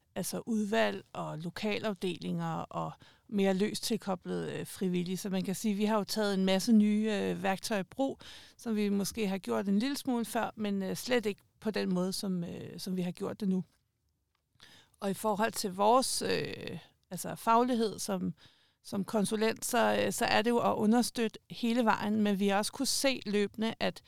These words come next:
der, hvor det giver rigtig god mening i forhold til netop at, at skabe nogle, øhm, bæredygtige, øh, meningsfulde fællesskaber, det er at være, have funktionen som, som kobler.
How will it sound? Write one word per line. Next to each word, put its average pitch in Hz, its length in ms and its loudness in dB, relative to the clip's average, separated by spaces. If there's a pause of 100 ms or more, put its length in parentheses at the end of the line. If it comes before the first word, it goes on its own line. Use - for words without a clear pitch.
(460)
der, 226 120 4
hvor 214 120 0
det 214 220 -2
giver 202 280 -2
rigtig 254 280 0
god 220 200 -4
mening 202 400 2
i 190 60 -2
forhold 196 400 -2
til 208 160 -4
netop 190 340 -2
at, 190 140 -2 (880)
at 202 120 0
skabe 202 560 2
nogle, 180 520 4
øhm, - 400 -10 (760)
bæredygtige, 214 920 0
øh, - 80 -6
meningsfulde 208 480 4
fællesskaber, 214 600 -2
det 214 220 0
er 202 340 2
at 196 120 -2
være, 190 320 0
have 208 140 0
funktionen 220 500 4
som, 202 340 4
som 196 180 4
kobler. 220 440 2